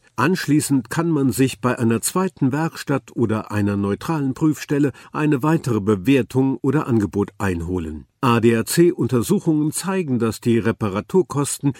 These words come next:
je nach Anbieter sehr weit auseinander liegen können, weshalb sich Vergleichen immer lohnt. Verbraucher sollten dann stutzig werden, wenn sie zu einer sofortigen Entscheidung gedrängt werden.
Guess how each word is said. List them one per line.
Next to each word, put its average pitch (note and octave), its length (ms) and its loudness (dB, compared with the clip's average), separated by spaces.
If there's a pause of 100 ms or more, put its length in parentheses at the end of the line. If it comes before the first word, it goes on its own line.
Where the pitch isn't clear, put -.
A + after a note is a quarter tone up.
(240)
je G#3 180 2
nach A2+ 300 -2
Anbieter B2+ 600 0
sehr A2 440 2
weit G#2+ 340 -2
auseinander A#2+ 720 -2
liegen F2+ 300 -4
können, G#2 340 -2 (220)
weshalb E3+ 400 0
sich - 220 0
Vergleichen G#2+ 680 -2
immer A2 260 0
lohnt. A2 460 0 (160)
Verbraucher B2 600 -2
sollten G2 520 0
dann C#3+ 240 -4
stutzig C#3+ 600 -2
werden, B2+ 380 2
wenn D3 220 2
sie A#2+ 240 2
zu - 220 -4
einer B2+ 220 0
sofortigen A2+ 760 0
Entscheidung B2 540 -2
gedrängt F#2+ 460 -4
werden. E2 340 -4